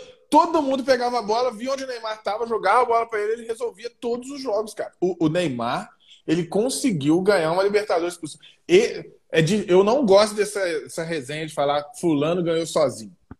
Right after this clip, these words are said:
Porque ninguém ganha sozinho. O Neymar também não ganhou sozinho. Mas, assim, se tiver que falar assim, qual foi o, o grande responsável pelo, o fator responsável pelo, pelo Libertadores do Santos?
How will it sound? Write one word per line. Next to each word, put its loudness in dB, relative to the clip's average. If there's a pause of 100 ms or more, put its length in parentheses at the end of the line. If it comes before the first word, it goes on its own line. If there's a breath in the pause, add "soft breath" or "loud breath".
(460)
Porque -2
ninguém 0
ganha 0
sozinho. 0 (760)
O -8
Neymar 0
também 0
não -4
ganhou 0
sozinho. -4 (340 soft breath)
Mas, 4
assim, 0 (200)
se 0
tiver 4
que -10
falar 4
assim, -4 (300)
qual 4
foi -4 (180)
o, -2
o 2
grande 0
responsável 2
pelo, 2 (200)
o -4
fator 6
responsável -2
pelo, -6
pelo -8
Libertadores -8
do -14
Santos? -10